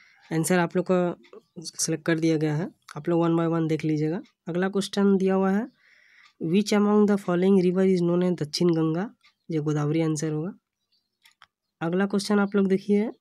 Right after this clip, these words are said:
रत्नागिरी जो फेमस है, ठीक है दोस्तों, इसका आंसर मुझे नहीं मिला, आप लोग कमेंट बॉक्स में कमेंट करके बता दीजिएगा इसका आंसर क्या होगा, ठीक है दोस्तों। अगला क्वेश्चन देखिए, चंदौली नेशनल पार्क कहाँ पर स्थित है?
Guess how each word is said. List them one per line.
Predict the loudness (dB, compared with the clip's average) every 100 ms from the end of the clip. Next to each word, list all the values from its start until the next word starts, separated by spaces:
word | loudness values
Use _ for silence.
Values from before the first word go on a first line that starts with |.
| _ _ _ _ -8
रत्नागिरी | -4 -4 0 2 4 4 4 2 0
जो | -6 -6
फेमस | -2 2 2 0
है, | -6 -8 -16 _ _ _ -6
ठीक | -2
है | 0
दोस्तों, | 0 0
इसका | -4 -2 -2
आंसर | 0 0
मुझे | 2 2
नहीं | 2 2
मिला, | 0 -2 -8 -10
आप | -2
लोग | -2 0
कमेंट | 0 0 0
बॉक्स | -4 -4
में | -2
कमेंट | -2 -2
करके | -4 -6 -6
बता | -4 -6
दीजिएगा | -4 -4 -6
इसका | -4
आंसर | -6 -6 -6
क्या | -6
होगा, | -4 -4 -6 -10 _ _ _
ठीक | -2
है | 0
दोस्तों। | 0 -2 -10 -14 _ _ _ _ _ _ _ _ _ _ -20 -20 _ _ _
अगला | -2 0 2
क्वेश्चन | 0 2 2
देखिए, | 2 0 -2 -2 _ _ _ _ _ _ _ _ _ _ _ _ _ 0
चंदौली | 4 4 4 4
नेशनल | 4 2 0
पार्क | 0 0 -2 -6 -12
कहाँ | -8 -4
पर | -2
स्थित | 0 0 -2
है? | -2 -6